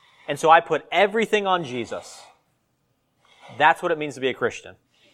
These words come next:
It's as simple as that. You turn from everything and you turn to Christ. And to follow Christ is the same thing. You turn from everything and you follow Christ. And it's a life of following Christ.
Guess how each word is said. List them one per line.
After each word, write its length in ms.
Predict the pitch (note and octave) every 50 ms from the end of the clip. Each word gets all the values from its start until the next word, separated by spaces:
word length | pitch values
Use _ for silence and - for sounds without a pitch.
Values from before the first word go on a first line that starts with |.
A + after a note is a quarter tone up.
| _ _ _ _ _ _ _ _ _ _ _ _
It's 160 | - B2+ -
as 120 | B2+ A#2 -
simple 380 | - - D#3+ D#3+ E3+ F3 D#3+
as 120 | D#3+ C3 A#2
that. 200 | A#2 G2 F#2 F2
You 80 | G2+
turn 260 | G2+ - - C#3 C#3 C#3
from 160 | - C3 C3
everything 580 | C#3+ D#3+ F3 G#3 G3 G3+ G#3+ G3+ G3+ G3+ G3+ - _ _ _ _ _
and 100 | - G#2+
you 60 | G#2
turn 240 | G2+ - - B2+ C3
to 80 | B2 B2
Christ. 480 | - - G#2+ F#2+ F2+ - - - - _ _ _ _ _ _ _ _ _ _ _ _ _ _ _ _ _ _ _ _ _ _ _ _ _ _ _ _
And 120 | D3+ D#3
to 80 | D3+ D3
follow 420 | - - - F#3 G3+ A#3 A#3+ A#3
Christ 480 | A3 - - D#3+ D3+ D3+ D3 - - _ -
is 160 | D#3 C#3+ C3+
the 100 | - -
same 520 | - - - - D#3+ E3 E3 D#3+ D#3+ E3 D#3
thing. 480 | - _ G#3+ G#3 A3 G#3+ B2+ F#2 E2 _ _ _ _ _ _ _ _ _ _ -
You 100 | D#3 C#3
turn 280 | - - B2 C3+ C#3+
from 160 | - F3+ F3
everything 500 | F3 F3+ F#3 G3 F#3 G#3 G#3 G#3 G#3 G#3 - _
and 140 | - A2 A2
you 60 | A2+
follow 260 | A2 - G#2+ G2+ A2+ B2
Christ. 400 | - - D3+ B2+ - - - _ _ _ _ _ _ _ _ _ _ _ _ _ _ _ -
And 80 | D#3 D3+
it's 100 | D#3 -
a 60 | D3+
life 560 | C#3+ C#3 C#3+ D#3+ F#3 G3 G#3 G3+ - - - _ _ _
of 180 | - C#3 - -
following 360 | D#3+ C#3+ D3+ D3+ D3 C#3+ C3+
Christ. 500 | C3 - C#3+ A#2+ G#2+ G2+ - - -